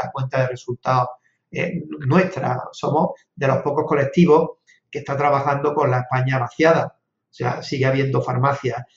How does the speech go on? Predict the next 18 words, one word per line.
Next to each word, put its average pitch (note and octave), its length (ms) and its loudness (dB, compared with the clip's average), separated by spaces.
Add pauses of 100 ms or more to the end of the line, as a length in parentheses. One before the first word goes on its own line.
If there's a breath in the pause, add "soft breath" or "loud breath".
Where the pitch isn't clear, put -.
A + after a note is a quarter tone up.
(160 soft breath)
eh, - 120 -12
prácticamente C#3 720 -4
en A#2+ 140 -6
todos C3+ 220 0
los B2 100 0
municipios B2+ 580 -2
a B2 100 2
nivel B2+ 260 0
nacional F3+ 480 2 (840)
y C3+ 280 -4 (220 loud breath)
municipios E3 800 4
donde C3 220 -2
incluso C3+ 480 -4 (180)
la C#3 120 -4
farmacia C3+ 540 -2
no B2+ 100 0
es A#2 60 -4
rentable, F3 600 4